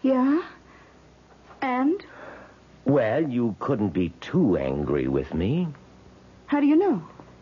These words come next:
Speaker 2: You wouldn't have come back here this morning.
Speaker 1: You want to know why I came back here?
Speaker 2: Why?
Speaker 1: I got a phone call from Fraser.
Speaker 2: Fraser?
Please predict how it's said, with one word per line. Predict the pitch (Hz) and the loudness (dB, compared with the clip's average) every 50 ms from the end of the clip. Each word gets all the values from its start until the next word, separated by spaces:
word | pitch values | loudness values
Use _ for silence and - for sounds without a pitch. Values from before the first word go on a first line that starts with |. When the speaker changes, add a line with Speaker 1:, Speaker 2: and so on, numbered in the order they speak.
| - - - - - - | -20 -20 -20 -14 -4 0
Speaker 2:
You | 107 131 127 | 0 2 4
wouldn't | 117 143 180 202 220 175 | 4 2 4 2 2 0
have | 156 - - | 0 -2 -2
come | - 156 151 | -2 -2 -2
back | 143 165 180 202 190 | -2 -2 -4 -4 -4
here | - 113 92 85 85 | -2 0 0 0 0
this | 90 95 - - | -2 -4 -2 -2
morning. | 135 147 170 175 143 78 73 73 76 - - - - - - - - - - - - - - - - - - - - - - - | 0 0 0 0 -2 -2 -4 -6 -10 -12 -18 -20 -20 -20 -20 -20 -20 -20 -20 -20 -20 -20 -20 -20 -20 -20 -20 -20 -20 -18 -8 0
Speaker 1:
You | 277 349 359 | 0 2 2
want | 330 349 349 349 | 2 2 2 2
to | |
know | 302 311 330 320 320 285 - - | 2 2 2 2 0 -2 -2 -2
why | 302 330 311 311 320 320 311 | 0 0 2 0 0 0 0
I | 302 302 | -2 -2
came | - 311 320 285 | -2 0 0 0
back | 285 302 311 311 | 0 0 -2 -2
here? | - 349 349 370 359 - - - - - - | -2 -4 -2 -4 -6 -10 -16 -20 -20 -10 -4
Speaker 2:
Why? | - 104 98 62 65 71 73 - - - - - - - - - - - - - - | -2 -2 -2 -2 -6 -10 -14 -16 -20 -20 -20 -20 -20 -20 -20 -20 -20 -20 -20 -10 -6
Speaker 1:
I | 269 269 | -6 -2
got | - 311 302 | 0 0 0
a | 294 | 0
phone | - - 349 339 311 285 | 0 0 2 2 2 2
call | - - 165 135 135 135 139 - - - - - - - - - - - - | 0 -2 -6 -4 -4 -6 -8 -10 -16 -20 -20 -20 -20 -20 -20 -20 -18 -12 -4
from | - 339 294 277 | -2 0 0 -2
Fraser. | - - - 427 427 381 320 - - 147 143 - - - - - - - | -4 -2 0 2 2 2 2 0 -4 -10 -12 -12 -20 -20 -20 -20 -20 -14
Speaker 2:
Fraser? | - - 110 104 90 80 76 73 101 131 165 196 | -6 -2 0 0 0 0 -2 -2 -2 -2 -2 -2